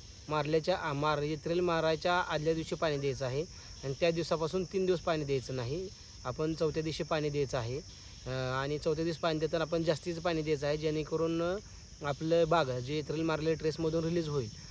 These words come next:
आणि जेणेकरून आपणाला, अ, चौ-, अ, आपली चौकीतून डिरी चांगल्या पद्धतीने बाहेर निघेल आणि चांगली एकदम मजबूत डिरी निघेल ह्यासाठी आपण देत आहे. आणि, आणि एकदम चांगल्या पद्धतीने डिरी निघण्यासाठी आपण आपल्या प्लॉटला,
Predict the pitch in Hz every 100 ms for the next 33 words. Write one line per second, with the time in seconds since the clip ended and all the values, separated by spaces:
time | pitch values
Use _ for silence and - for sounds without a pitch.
0 | - - 127 147 160 170 180 175 160 147
1 | 151 151 156 160 165 175 170 147 143 151
2 | 156 170 165 147 143 135 131 127 - 160
3 | 151 139 135 135 131 139 131 127 160 160
4 | 151 165 170 170 160 160 156 123 147 143
5 | 147 147 151 151 156 147 139 147 147 143
6 | 156 - - - - 127 131 143 143 143
7 | - 143 147 151 147 160 160 156 143 160
8 | 160 165 156 147 147 127 117 131 139 147
9 | 160 147 160 156 156 151 151 151 165 180
10 | - - - - 143 156 160 175 165 165
11 | 160 170 165 165 170 170 160 165 165 160
12 | 165 160 147 160 165 170 160 147 151 156
13 | 151 147 156